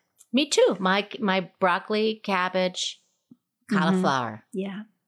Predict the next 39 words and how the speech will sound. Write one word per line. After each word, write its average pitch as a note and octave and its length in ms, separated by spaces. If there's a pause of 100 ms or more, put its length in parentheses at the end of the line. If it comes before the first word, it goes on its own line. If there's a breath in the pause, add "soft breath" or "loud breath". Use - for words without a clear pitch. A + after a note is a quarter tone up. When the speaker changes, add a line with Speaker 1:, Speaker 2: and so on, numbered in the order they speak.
(220)
Speaker 1:
Saves F#4 240
us A#3+ 120
a F#3 40
couple F3+ 280
bucks, E3+ 380
and A3 280
you G#3 80
get G3 160
the F3+ 180
satisfaction E3 760
of D#3+ 100
growing D#3 240
something D#3 220
from D3 160
a - 20
seed, D#3 600
which - 120
is C3+ 60
Speaker 2:
Yeah. - 80
Speaker 1:
so B2 80
nice. C3 400 (100)
Speaker 2:
Absolutely. F3 640 (300 loud breath)
Speaker 1:
Well, D4 160
besides D4+ 560
the F#3+ 340 (440)
coming A#3+ 340
snow, A3 420
Edith, F3 240
how B3 240
else D#4+ 220
is A#3+ 100
your G3 100
garden G3+ 340
going? C#3+ 420 (1200 soft breath)
Speaker 2:
Well, C4 240
I A#3+ 120
guess - 260
it's - 240
fine. C#4 680